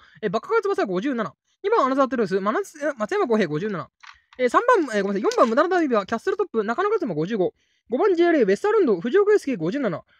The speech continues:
六番岩手から重信、小林亮で五十七。七番エイチインスレイマン、藤田亮五十七。八番ノンコネメ、真島大輔五十七。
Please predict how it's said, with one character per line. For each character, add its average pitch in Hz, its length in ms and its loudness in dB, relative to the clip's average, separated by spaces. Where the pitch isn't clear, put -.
六 269 220 -2
番 466 160 6
岩 320 160 2
手 262 60 -4
か 226 80 2
ら 240 80 -2
重 - 120 -8
信、 294 180 0
小 - 140 -8
林 427 280 2
亮 415 160 6
で 302 80 0
五 185 160 -2
十 240 120 -6
七。 190 200 -6
七 415 180 0
番 403 180 2
エ 254 40 2
イ 277 60 0
チ 302 100 -2
イ - 20 0
ン 277 60 0
ス 277 60 -4
レ 240 80 2
イ - 20 2
マ 196 100 0
ン、 196 60 -6
藤 339 180 -6
田 370 80 2
亮 214 140 2
五 160 160 -2
十 208 80 -4
七。 190 260 -6
八 254 200 -10
番 392 120 2
ノ 359 100 2
ン 330 40 -2
コ 277 80 0
ネ 202 80 0
メ、 220 100 0
真 202 140 -2
島 359 160 0
大 427 140 0
輔 330 140 -2
五 185 140 -2
十 220 60 -2
七。 180 220 -6